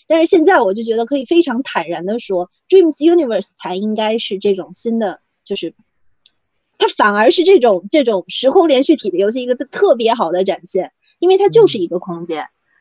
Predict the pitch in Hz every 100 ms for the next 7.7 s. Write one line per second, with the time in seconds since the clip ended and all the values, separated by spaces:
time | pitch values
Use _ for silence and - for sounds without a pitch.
0 | _ - 320 277 247 _ _ _ - 403
1 | 370 381 359 285 330 339 370 302 165 185
2 | 196 - 339 277 202 196 196 208 - 262
3 | 226 - 277 226 214 202 214 240 220 196
4 | 196 180 175 214 170 175 226 302 - 214
5 | 180 262 262 240 208 226 214 233 240 -
6 | 311 214 175 147 139 _ - 156 165 135
7 | 127 _ - 240 226 202